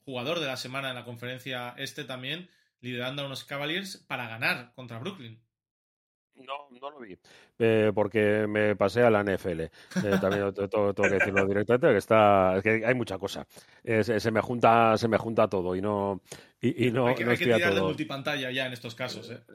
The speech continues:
Speaker 2: Sí, sí,
Speaker 1: Son
Speaker 2: pero es
Speaker 1: estas
Speaker 2: que el
Speaker 1: se-,
Speaker 2: tema
Speaker 1: sí que es
Speaker 2: del
Speaker 1: verdad que esta, las semanas de, de enero, finales de enero, antes de la Super Bowl, que ya te cruzas con
Speaker 2: Sí.
Speaker 1: los playoffs de la N F L, empiezan también el calendario de conference en la N C A A y tienes la N B A de Martin,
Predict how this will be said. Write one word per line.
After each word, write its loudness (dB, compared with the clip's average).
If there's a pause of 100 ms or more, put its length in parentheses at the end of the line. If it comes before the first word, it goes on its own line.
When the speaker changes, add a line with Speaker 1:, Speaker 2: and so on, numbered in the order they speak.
(140)
Speaker 2:
Sí, 4
sí, 4
Speaker 1:
Son 6
Speaker 2:
pero 6
es 4
Speaker 1:
estas 0
Speaker 2:
que 8
el 2
Speaker 1:
se-, 4
Speaker 2:
tema 6
Speaker 1:
sí 6
que 6
es 4
Speaker 2:
del 4
Speaker 1:
verdad 2
que -6
esta, -6
las -6
semanas -6
de, -4
de -4
enero, -4
finales -8
de -6
enero, -4
antes -8
de -8
la -6
Super -10
Bowl, -6
que -14
ya -8
te -10
cruzas -8
con 0
Speaker 2:
Sí. 2
Speaker 1:
los -2
playoffs -6
de -8
la -2
N -6
F -6
L, -4 (240)
empiezan -6
también -6
el -4
calendario -6
de -8
conference -8
en -10
la -8
N -10
C -8
A -4
A -6
y -6
tienes -10
la -6
N -8
B -4
A -4
de -8
Martin, -12